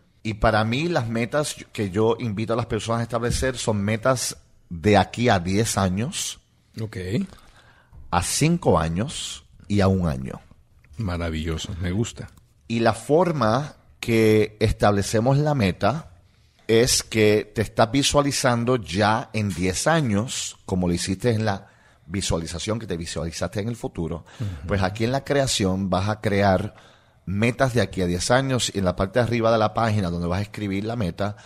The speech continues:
Speaker 1: pones la fecha. Por ejemplo, hoy es el veinte de febrero, el año dos mil veintinueve.
Speaker 2: Ujú.
Speaker 1: Porque eso es a diez años si fuera febrero veinte, no sé cuándo sale esto.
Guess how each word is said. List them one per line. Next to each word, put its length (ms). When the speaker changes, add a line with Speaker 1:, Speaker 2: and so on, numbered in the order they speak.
Speaker 1:
pones 260
la 160
fecha. 560
Por 160
ejemplo, 680
hoy 300
es 600
el 540
veinte 480
de 100
febrero, 760
el 180
año 640
dos 440
mil 380
veintinueve. 1040
Speaker 2:
Ujú. 540
Speaker 1:
Porque 200
eso 160
es 80
a 100
diez 280
años 260
si 120
fuera 460
febrero 340
veinte, 260
no 60
sé 120
cuándo 200
sale 280
esto. 300